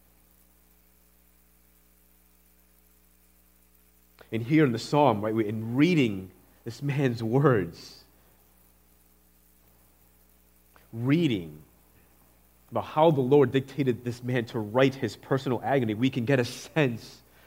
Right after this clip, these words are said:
of what he's experiencing, even though we have no idea what ex-, he's going through, nor do we need to know exactly what he's going through.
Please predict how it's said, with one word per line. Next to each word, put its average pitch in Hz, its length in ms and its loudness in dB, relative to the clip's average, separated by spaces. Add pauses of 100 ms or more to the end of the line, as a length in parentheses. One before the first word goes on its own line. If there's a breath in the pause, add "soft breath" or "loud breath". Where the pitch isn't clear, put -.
(160 soft breath)
of 113 160 -2
what 139 240 4
he's 139 240 -2
experiencing, 120 680 0
even 175 180 0
though 165 100 4
we 151 120 4
have 127 140 2
no 139 140 2
idea 143 200 4
what 139 160 2
ex-, 127 180 -4 (120)
he's 135 240 -6
going 143 280 4
through, 85 360 -8 (440 soft breath)
nor 156 160 4
do 151 100 4
we 139 140 4
need 147 320 0
to 156 80 -6
know 143 100 0
exactly 135 400 0
what 131 200 4
he's 117 200 -4
going 139 300 4
through. 82 340 -4